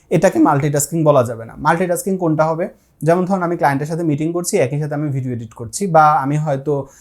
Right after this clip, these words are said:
আপনাদের সাথে যখন কথা বলছি বা আপনার সাথে আমি ভিডিও এডিট করছি, একই সাথে হয়তো আমি অন্য একটা কাজ যেটা এটার সাথে সম্পৃক্ত না এরকম একটা কাজ করছি। হয়তো আমি এক জায়গায় YouTube ওপেন করে আমি মুভি দেখছি, আরেক জায়গায় বসে বসে আমি ভিডিও এডিট করছি।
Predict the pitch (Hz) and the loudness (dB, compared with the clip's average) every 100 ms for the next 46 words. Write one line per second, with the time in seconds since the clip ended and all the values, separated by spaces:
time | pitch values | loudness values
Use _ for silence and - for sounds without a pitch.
0 | _ 135 143 147 151 170 160 143 165 151 | _ -2 0 0 0 -2 -2 -2 -2 -2
1 | 135 143 147 151 160 139 135 147 131 123 | -2 -2 -2 -4 -2 0 0 -2 -6 -6
2 | 147 143 139 135 147 147 175 170 151 131 | -4 -4 -2 -4 -4 -4 -6 -2 -2 0
3 | 151 147 147 131 143 151 175 240 247 220 | -4 -4 -4 -4 -4 -4 0 0 0 0
4 | 160 156 131 160 165 160 190 175 180 165 | 0 0 0 0 0 -2 -4 -8 -8 -6
5 | 170 185 151 139 147 - 156 214 165 156 | -6 -6 -6 -6 -8 -6 -6 -4 -4 -4
6 | 143 131 135 117 - 107 - 117 _ - | -6 -4 -4 -6 -8 -12 -12 -12 _ -4
7 | - 180 196 202 180 165 165 165 160 151 | 2 4 4 2 2 2 2 4 2 2
8 | 170 156 151 151 156 156 156 135 139 160 | 0 0 -2 -2 -2 0 0 0 -2 -4
9 | 165 220 143 131 131 135 131 123 131 131 | -4 0 2 2 2 -2 -4 -6 -8 -6
10 | 147 139 131 127 135 123 - 113 - | -6 -4 -4 -4 -4 -6 -10 -12 -12